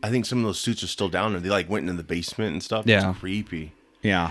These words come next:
Speaker 2: Well, the thing about
Speaker 3: It's
Speaker 2: radioactive stuff is that you're not gonna feel it. You're not gonna
Speaker 1: Mm-hmm.
Speaker 2: know what it is until
Speaker 1: Yeah.
Speaker 2: you start feeling, ooh, butt shot.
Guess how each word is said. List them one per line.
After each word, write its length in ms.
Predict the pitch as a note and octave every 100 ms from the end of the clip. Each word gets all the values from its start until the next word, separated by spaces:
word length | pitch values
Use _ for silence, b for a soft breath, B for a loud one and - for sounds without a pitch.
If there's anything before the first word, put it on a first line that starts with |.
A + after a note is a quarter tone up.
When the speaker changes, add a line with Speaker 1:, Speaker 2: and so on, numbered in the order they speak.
| F2+ -
Speaker 2:
Well, 140 | G#3+
the 40 | G3+
thing 100 | G3+
about 140 | D#3
Speaker 3:
It's 80 | C3
Speaker 2:
radioactive 560 | D#3+ D3+ B2 D#3 C#3+
stuff 240 | - A2+ G#2+
is 100 | A2
that 100 | A#2
you're 80 | C3+
not 160 | C#3
gonna 140 | B2+ A2
feel 360 | - C#3+ D3 G2+
it. 200 | - - -
You're 200 | D#3 D3+
not 140 | D3
gonna 120 | C3+
Speaker 1:
Mm-hmm. 80 | G2+
Speaker 2:
know 140 | B2+ D3+
what 140 | G#2+
it 80 | F#2+
is 300 | G2 A2 A2+
until 260 | G2+ - A2
Speaker 1:
Yeah. 60 |
Speaker 2:
you 80 | G#2+
start 260 | - A2 G2+
feeling, 340 | A2+ G#2+ G2
ooh, 260 | A#2+ F#3 E3+
butt 220 | A2 G#2+
shot. 260 | - G2+